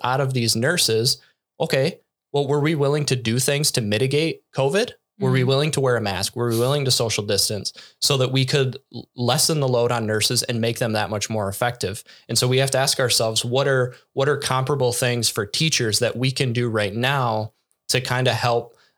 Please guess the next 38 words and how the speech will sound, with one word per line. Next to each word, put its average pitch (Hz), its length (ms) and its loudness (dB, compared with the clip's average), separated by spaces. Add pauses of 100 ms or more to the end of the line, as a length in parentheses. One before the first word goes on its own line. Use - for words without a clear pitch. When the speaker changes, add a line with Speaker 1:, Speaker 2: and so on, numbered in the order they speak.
Speaker 1:
lessen 120 460 2
their 120 220 2
stress? 123 520 0
Because 120 340 -2
you 120 140 -2
had, 127 140 -2 (160)
you 123 140 -2
had 123 100 0
said 127 300 2
stress - 340 0
was 123 140 -2
one 127 100 0
of 117 60 -2
the 110 60 -2
main 107 260 0
factors 127 500 -2
in 107 100 -2
them, 107 340 -4 (100)
in 110 80 -4
them 113 180 -2
leaving 117 320 -2
the, 110 320 0 (120)
the 113 60 -2
job. 120 440 -2 (760)
And 120 200 -2
what 135 160 2
are 156 80 2
those 135 260 2
things 127 200 2
that 123 100 0
we 120 140 -2
can 110 180 -2
do 113 160 0
to 117 100 -2
make 110 240 -2
their 113 220 2
lives 104 420 0
easier? 147 520 0